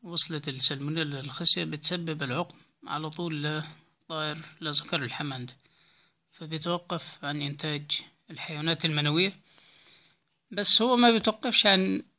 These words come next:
عملية التلقيح، فبتلاحظ إن البيض بيطلع على طول غير مخصب، مع إن في حدوث عملية تلقيح، لكن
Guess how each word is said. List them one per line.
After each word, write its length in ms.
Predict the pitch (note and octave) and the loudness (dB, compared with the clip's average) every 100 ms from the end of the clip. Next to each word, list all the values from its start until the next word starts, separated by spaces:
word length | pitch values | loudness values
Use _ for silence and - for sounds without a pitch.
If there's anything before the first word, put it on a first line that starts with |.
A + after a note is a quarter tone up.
| - | -10
عملية 420 | D#3+ D#3+ D#3+ F3+ F3 | -4 -2 2 2 2
التلقيح، 640 | D#3+ D#3+ D3 D3+ A2+ - - _ _ _ _ _ _ | -4 -6 -6 -6 -8 -12 -20 _ _ _ _ _ _
فبتلاحظ 1500 | _ - - D3+ D3 C#3+ - E3 D#3+ - G3 E3+ G3 F3 - | _ -14 -6 -2 -2 -2 -4 -6 -6 0 4 4 4 2 2
إن 180 | G3 E3+ | 2 0
البيض 360 | D#3 D3 F3+ E3 | 0 4 4 4
بيطلع 520 | D#3 E3 F3 E3 C#3+ | 2 2 2 2 2
على 140 | D3+ | 0
طول 300 | D3 F3+ E3 - _ _ _ _ _ _ _ - | -2 -4 -4 -8 _ _ _ _ _ _ _ -6
غير 260 | E3 F#3 | 2 4
مخصب، 380 | D3+ C#3+ - D#3+ - _ _ _ _ _ _ _ - | 4 2 2 0 -4 _ _ _ _ _ _ _ -10
مع 240 | D#3+ D3 | -4 0
إن 160 | E3 D#3+ | 2 2
في 220 | D#3+ D#3+ | 2 0
حدوث 340 | E3 E3+ E3 | 0 2 4
عملية 340 | C#3+ D3+ D3+ D#3 | 4 2 -2 -4
تلقيح، 460 | C#3+ C#3+ B2 - | -6 -8 -8 -4
لكن 360 | E3+ F3 F#3+ F#3 | -2 -2 -2 -4